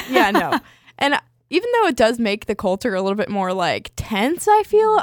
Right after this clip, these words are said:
Speaker 2: I do think it's a very, very good thing that, uh, women especially now feel like they have,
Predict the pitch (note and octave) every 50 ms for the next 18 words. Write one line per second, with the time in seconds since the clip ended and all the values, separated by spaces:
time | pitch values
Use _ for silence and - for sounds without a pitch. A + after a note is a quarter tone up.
0 | - - A#3 C4+ G#3 F#3+ F#3 - A3+ B3+ C#4+ D#4+ E4+ - E4 F4 F4+ E4+ E4 C#4+
1 | - B3+ A3 G3 F#3+ G3+ F#3 G3+ A#3 A#3+ A#3 G3+ G3 F#3+ F#3 G3+ G#3 G3+ F#3 F#3+
2 | F#3 F#3+ - F#3+ F#3 G3 F#3+ F#3+ F#3 E3+ - - _ - _ _ _ _ _ _
3 | _ _ _ _ - G#3 G#3 G3+ F#3+ F3+ F3+ - - G3 G3+ A3 B3 C4 A#3 G3+
4 | - - A3 G#3+ A3+ - A3 G3+ G3 F#3+ F#3+ F#3+ F#3+ F#3+ - _ _ _ _ _
5 | - A3+ G#3+ G#3 G3+ G3 G3 G3 G3 G3 G3+ G3 G3+ G3 G3 F#3+ F#3+ F#3+ F#3+ G3